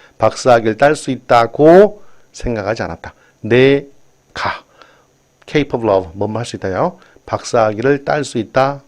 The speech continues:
고. 어렵죠. 어. 하지만 나는 마침내 made it, 그것을 만들었다. 아니, 해냈다. 성공했다라는. 군데군데 고등학교는 우리가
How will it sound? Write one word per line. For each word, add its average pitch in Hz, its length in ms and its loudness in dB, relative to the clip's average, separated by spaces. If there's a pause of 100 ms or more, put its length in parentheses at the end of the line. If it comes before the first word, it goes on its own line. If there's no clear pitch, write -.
고. - 260 -2 (260)
어렵죠. 110 380 -8 (280)
어. 82 160 -12 (580)
하지만 147 320 0
나는 131 180 0
마침내 127 440 -2
made 127 340 0
it, 127 140 -2 (100)
그것을 127 220 -6
만들었다. 107 480 -4
아니, 120 380 -8 (140)
해냈다. 120 520 -2
성공했다라는. 107 680 -10 (920)
군데군데 139 880 0
고등학교는 104 800 -4
우리가 107 600 -2